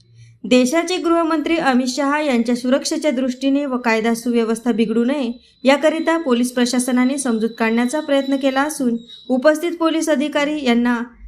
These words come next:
प्रहार कार्यकर्त्यांच्या जमावामध्ये मारहाण केली. पोलीस अधिकारी यांना केलेल्या मारहाणीचा स्वतः आमदार कडू यांनी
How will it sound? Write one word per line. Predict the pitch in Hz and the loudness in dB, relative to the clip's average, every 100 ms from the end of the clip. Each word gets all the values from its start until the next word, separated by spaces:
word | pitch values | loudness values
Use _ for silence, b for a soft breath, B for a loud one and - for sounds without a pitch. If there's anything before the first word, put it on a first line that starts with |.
| - - | -8 2
प्रहार | 247 269 320 | 2 2 0
कार्यकर्त्यांच्या | 294 269 269 262 254 269 269 | 0 0 0 -2 0 0 0
जमावामध्ये | 262 233 220 226 226 247 247 220 | 0 0 0 0 0 0 0 0
मारहाण | 226 240 254 294 | 2 2 2 0
केली. | 262 214 208 - - _ _ _ _ _ - | 0 0 -2 -8 -18 _ _ _ _ _ 0
पोलीस | 285 339 339 | 2 2 2
अधिकारी | 320 330 330 320 330 | 2 2 0 0 0
यांना | 254 254 | 0 0
केलेल्या | 254 254 254 277 294 | 0 0 0 0 0
मारहाणीचा | 294 285 285 294 277 311 | 0 0 -2 -2 -2 -4
स्वतः | 302 247 247 | -2 -2 0
आमदार | 240 - 233 233 247 | 0 0 0 2 0
कडू | 247 240 | 0 0
यांनी | 254 269 285 | 0 0 -2